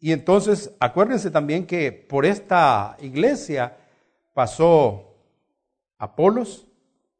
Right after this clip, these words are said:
que era un tremendo conocedor de las Escrituras, pasó Priscila y Aquila, a quienes ellos instruyeron a Apolo en la verdad.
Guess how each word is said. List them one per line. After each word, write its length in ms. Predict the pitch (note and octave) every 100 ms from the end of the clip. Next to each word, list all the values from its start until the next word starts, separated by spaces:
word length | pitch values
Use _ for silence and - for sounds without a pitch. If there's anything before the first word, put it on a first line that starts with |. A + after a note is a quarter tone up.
| _ _ _
que 160 | - A#2+
era 160 | C#3+ B2+
un 480 | C3+ C#3+ C3+ E2+ _ _ -
tremendo 1000 | A2 G#2 G2 A2+ D#3 G#3 G3 E3+ D3+ -
conocedor 520 | C#3 B2 - A#2 E3
de 100 | F3
las 160 | C#3 A2
Escrituras, 680 | - A#2 - F#3+ G3 G3+ - _ _ -
pasó 380 | G#2 - D3+ D3+
Priscila 480 | B2 - G#3+ C4+
y 80 | F#3
Aquila, 580 | A#2+ - E3 E3 C#3+ D#3 -
a 160 | A2
quienes 400 | - C3+ B2+ A#2+ -
ellos 420 | E3+ C#4+ G#3+ -
instruyeron 680 | B2+ - A#2+ A#2+ E3 F3+ D#3
a 120 | B2
Apolo 500 | A2 D#3 G#3 G3 A3 _ _
en 160 | C3 C3
la 80 | B2
verdad. 640 | A2+ G#2+ C3 E3 G#3 -